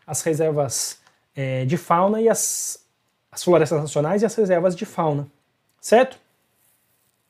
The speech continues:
Cuidado só para, é, não confundir, né? Reserva de fauna é diferente de reserva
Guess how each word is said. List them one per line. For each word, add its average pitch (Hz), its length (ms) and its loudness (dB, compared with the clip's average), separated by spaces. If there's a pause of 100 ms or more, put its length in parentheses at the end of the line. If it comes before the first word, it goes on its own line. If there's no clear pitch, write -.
(920)
Cuidado 180 500 2
só 165 400 -4 (440)
para, 160 440 2 (140)
é, 147 260 -6
não 180 160 2
confundir, 196 520 2
né? 165 240 -6
Reserva 160 600 4
de 147 100 -6
fauna 190 580 -2 (280)
é 143 140 -2
diferente 143 840 -2
de 139 200 -6
reserva 127 760 -2